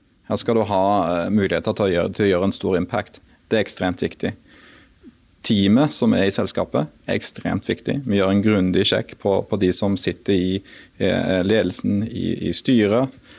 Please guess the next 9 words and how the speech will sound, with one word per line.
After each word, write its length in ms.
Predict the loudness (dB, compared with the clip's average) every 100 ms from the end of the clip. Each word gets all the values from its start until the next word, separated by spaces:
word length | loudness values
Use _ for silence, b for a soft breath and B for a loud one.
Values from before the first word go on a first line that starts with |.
| B B -6
Eh, 1120 | -2 0 0 0 -2 -6 -8 -6 -6 -6 -8 -10 -12 -12 -14 -12
de 240 | -2 0 2
eierne 400 | 2 2 2 2
som 160 | 0 0
er 160 | 2
der 160 | 2 2
inne 220 | 2 0
allerede 340 | 0 2 0 2
også 240 | 0 -2